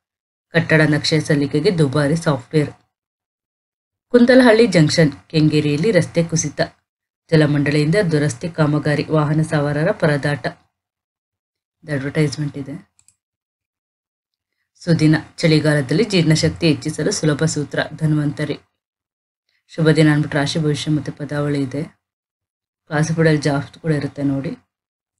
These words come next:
ಕೊಡಗೇಹಳ್ಳಿ ನವರಾತ್ರಿ ಉತ್ಸವಕ್ಕೆ ತೆರೆ. ನಾಲ್ನೂರ ಐವತ್ತು ಅದೃಷ್ಟಶಾಲಿಗಳ ಆಯ್ಕೆ. ಬೆಂಗಳೂರು ಗೋಲ್ಡ್ ಫೆಸ್ಟಿವಲ್. ವಾರಕ್ಕೊಮ್ಮೆ ಲಕ್ಕಿ ಡ್ರಾ. ಶಂಕರ ಫಾರ್ಮಸಿ ಆಯುರ್ವೇದ ಉತ್ಪನ್ನ. ಪ್ರಾಕೃತಿಕ ಗಿಡಮೂಲಿಕೆಗಳಿಂದ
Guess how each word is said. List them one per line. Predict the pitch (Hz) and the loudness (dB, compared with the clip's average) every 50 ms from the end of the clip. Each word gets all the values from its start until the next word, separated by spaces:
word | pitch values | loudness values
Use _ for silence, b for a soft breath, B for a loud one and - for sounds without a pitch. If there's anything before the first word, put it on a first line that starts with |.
| _ _ _ _ _ _ _ _ _ _ _ _ - | _ _ _ _ _ _ _ _ _ _ _ _ -2
ಕೊಡಗೇಹಳ್ಳಿ | - 214 208 240 240 269 254 233 214 208 226 | 2 4 4 6 8 8 6 6 6 4 4
ನವರಾತ್ರಿ | 220 196 165 156 160 170 170 170 175 180 | 4 4 4 4 4 4 2 2 2 0
ಉತ್ಸವಕ್ಕೆ | 160 151 - - 170 151 147 - - 156 | 0 0 0 0 -2 -2 -2 -2 -6 -8
ತೆರೆ. | - - 156 143 143 139 - _ _ _ _ _ _ _ _ _ _ _ _ _ _ _ _ _ _ _ - | -8 -4 -4 -4 -4 -4 -6 _ _ _ _ _ _ _ _ _ _ _ _ _ _ _ _ _ _ _ 0
ನಾಲ್ನೂರ | 165 156 151 147 156 156 160 160 | 2 4 4 6 4 4 4 4
ಐವತ್ತು | 156 151 147 147 - - 165 | 4 4 2 0 0 2 2
ಅದೃಷ್ಟಶಾಲಿಗಳ | 151 135 127 147 165 - 175 160 - 160 147 147 151 143 156 170 247 190 | 2 2 0 -2 -2 -2 -2 0 0 0 0 0 0 0 0 0 0 0
ಆಯ್ಕೆ. | 190 143 143 147 - 156 - | 0 -2 -2 -2 -4 -6 -6
ಬೆಂಗಳೂರು | - 165 160 147 147 151 151 151 156 | -2 0 0 0 2 0 0 0 0
ಗೋಲ್ಡ್ | 147 127 151 156 175 220 226 185 | -2 0 0 0 0 0 -2 -2
ಫೆಸ್ಟಿವಲ್. | - 160 143 - - - 160 151 147 143 139 - - - - | -2 -2 -2 -2 0 0 0 0 2 0 -2 -2 -4 -4 0
ವಾರಕ್ಕೊಮ್ಮೆ | 165 156 151 151 - - 151 139 165 214 | 0 2 2 0 -2 -4 -6 -4 -2 0
ಲಕ್ಕಿ | 220 175 165 - - 160 151 | 0 0 0 0 0 -2 -2
ಡ್ರಾ. | 127 - 143 143 - - _ _ _ _ _ _ _ _ _ _ _ _ _ _ _ _ _ _ _ _ _ | -2 -2 -6 -8 -8 -10 _ _ _ _ _ _ _ _ _ _ _ _ _ _ _ _ _ _ _ _ _
ಶಂಕರ | _ - - 226 240 247 269 247 254 | _ -2 0 0 4 6 6 6 6
ಫಾರ್ಮಸಿ | 254 - 220 196 180 185 185 180 - | 6 4 4 4 4 2 0 0 2
ಆಯುರ್ವೇದ | 202 170 151 156 156 156 160 160 151 160 | 4 4 6 4 4 4 4 4 4 4
ಉತ್ಪನ್ನ. | 170 175 156 160 - - 156 147 151 156 151 - - | 4 4 2 0 0 -2 0 2 2 2 2 0 -2
ಪ್ರಾಕೃತಿಕ | - 160 147 - - 147 147 156 151 | -2 -2 -2 -2 -4 -10 -10 -6 -4
ಗಿಡಮೂಲಿಕೆಗಳಿಂದ | 156 156 147 147 151 156 156 156 151 151 151 156 147 151 151 151 175 | -2 -2 0 0 0 2 2 2 2 0 -2 -2 -2 -2 0 0 0